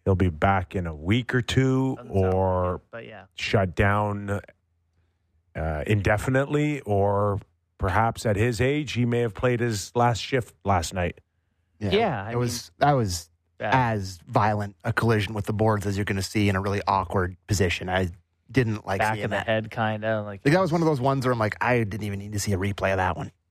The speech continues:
Speaker 3: It was
Speaker 1: Right.
Speaker 3: bad.
Speaker 2: Yeah.
Speaker 3: So you could be
Speaker 2: Yeah.
Speaker 3: onto something there, Kipper. I don't know. I don't know.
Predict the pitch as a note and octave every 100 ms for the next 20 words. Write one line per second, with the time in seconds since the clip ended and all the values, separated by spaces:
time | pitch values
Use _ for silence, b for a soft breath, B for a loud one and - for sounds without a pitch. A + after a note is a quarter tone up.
0 | - A#2 A#2 G2 F#2+ - - - G#2+ -
1 | _ _ - G2 F#2 - _ C3+ - C3
2 | B2+ A#2+ G#2 G#2 F#2+ F2+ F2 F#2+ G#2 G#2
3 | G#2 G#2 G#2 F#2+